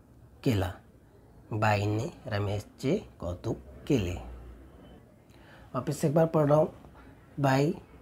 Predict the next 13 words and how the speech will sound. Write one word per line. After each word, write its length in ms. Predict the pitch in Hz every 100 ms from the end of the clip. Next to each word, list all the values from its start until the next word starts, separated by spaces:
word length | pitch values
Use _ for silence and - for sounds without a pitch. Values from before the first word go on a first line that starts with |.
| -
म्हणाल्या, 400 | 117 101 92 - -
"मुलांनो, 440 | 160 208 196 185 196 - - - 135
रमेश 340 | 139 175 220
आणि 300 | 165 160 180 - -
त्याच्या 360 | 143 127 135 139 - - -
ताईने 440 | 139 165 170 147 165 - - - - - - -
त्याचे 320 | 143 135 135
बाबाचे 680 | 120 123 156 175 143 139 - - - - - - -
वाढदिवस 480 | 117 160 143 135 139
किती 260 | - 139 160
छान 680 | - - - 143 123 127 196
साजरा 520 | - 120 113 110 151
केला." 420 | - - 123 95